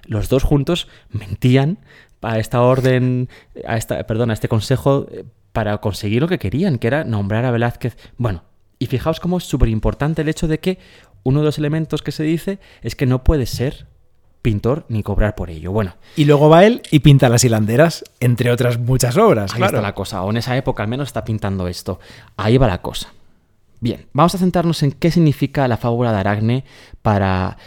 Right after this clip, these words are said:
Speaker 1: los mitógrafos de la época. Los mitógrafos eran aquellos que investigaban, que estudiaban e interpretaban los mitos clásicos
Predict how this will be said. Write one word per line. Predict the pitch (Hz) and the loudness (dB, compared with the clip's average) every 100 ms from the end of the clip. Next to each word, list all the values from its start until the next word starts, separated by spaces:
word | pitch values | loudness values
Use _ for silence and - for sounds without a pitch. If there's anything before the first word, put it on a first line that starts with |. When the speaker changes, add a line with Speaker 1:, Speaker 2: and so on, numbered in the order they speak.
| - | -10
Speaker 1:
los | - 101 95 | -2 0 0
mitógrafos | 104 101 - 117 107 90 - 90 92 | -2 0 4 6 4 0 -6 -6 -6
de | |
la | 87 | -6
época. | 85 85 82 87 95 | -6 -8 -10 -12 -8
Los | 101 | -4
mitógrafos | 107 120 120 127 127 | 0 2 2 2 0
eran | 123 120 | 0 -2
aquellos | 113 117 123 | -2 -2 -2
que | - | 0
investigaban, | 104 98 101 - 101 98 101 151 | 0 0 -2 -4 -4 -2 -2 -2
que | - | -2
estudiaban | - 117 104 104 101 151 - | -2 -2 0 0 0 -2 -2
e | 127 | 0
interpretaban | 113 107 120 - 110 95 98 151 - - - _ _ | 0 0 -2 -2 -2 -2 -2 -2 -2 -8 -20 _ _
los | - 113 | -4 -2
mitos | 107 104 120 123 | 0 0 0 -2
clásicos | 135 135 - - 208 - | -2 -4 -4 -4 -6 -6